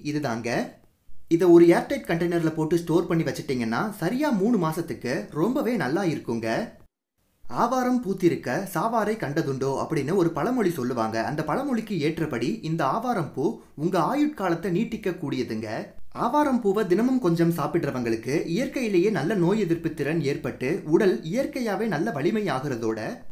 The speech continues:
இது சர்க்கரை நோயை கூட சரி செய்யக்கூடியதுங்க. அதே போல பன்னீர் ரோஜா இதழ்கள் நம்ம இதயத்தை வலுப்படுத்தி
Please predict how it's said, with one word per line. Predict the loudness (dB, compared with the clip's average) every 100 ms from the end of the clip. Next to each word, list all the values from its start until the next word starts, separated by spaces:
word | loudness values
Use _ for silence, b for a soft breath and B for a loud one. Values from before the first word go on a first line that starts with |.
| 0
இது | 4 4
சர்க்கரை | 4 0 2 2
நோயை | 2 2 2
கூட | 2 0
சரி | 2 0
செய்யக்கூடியதுங்க. | 2 0 0 0 0 0 0 -2 -2 -4 -12 -12 -10 -6
அதே | 0 0
போல | 2 2 2
பன்னீர் | 2 0 2 4
ரோஜா | 4 4
இதழ்கள் | 2 2 -2 0 -2
நம்ம | -2 0 4
இதயத்தை | 4 2 -2 0
வலுப்படுத்தி | 0 0 -2 -4 -4